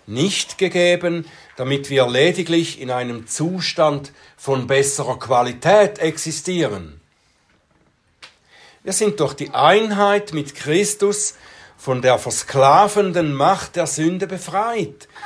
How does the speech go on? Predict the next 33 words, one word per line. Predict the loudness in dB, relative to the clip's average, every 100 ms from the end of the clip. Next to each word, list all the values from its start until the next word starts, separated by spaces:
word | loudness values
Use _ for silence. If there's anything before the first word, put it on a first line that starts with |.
| -16 -12
und | -2 0
mit | 4
der | 4 4
Kraft | 4 6 6 4 -2
des | -2
Heiligen | 0 0 -2 -4 -6
Geistes | -2 -2 -4 -6 -8 -8 -10 -16 -20 0
ausgerüstet | 4 4 2 -2 -2 -2 -4 -8 -8
worden. | -4 -4 -6 -14 -20 -20 -20 _ _ _ _ _ _ _ _ -20 _ -16
Um | -14 -12
künftig | -8 -4 -4 -4 -6 -6 -6
für | -8 -2 2 2 0
ihn | -6 -6 -4
zu | -2
leben. | 0 4 4 4 -2 -4 -14 _ _ _ _ _ _ _ _ 4
Aus | 4 4 -2
dieser | -6 -6
Kraft. | -6 -4 -4 -8 -20 _ _ _ _ _ -20 -20 -20 _
Wie | -12
wir | -6 -4
schon | -4 -6 -10 -14 _
sahen, | 0 4 6 6 4
sind | 0 -4 -2
wir | -2 -2 -8 -8
mit | 0 0 0
ihm | -2 -2 0
begraben | 0 6 6 6 0
durch | -2 -2
die | -6 -12
Taufe | 0 4 4 2 -6
in | -6
den | -8 -6
Tod, | 0 2 2 -2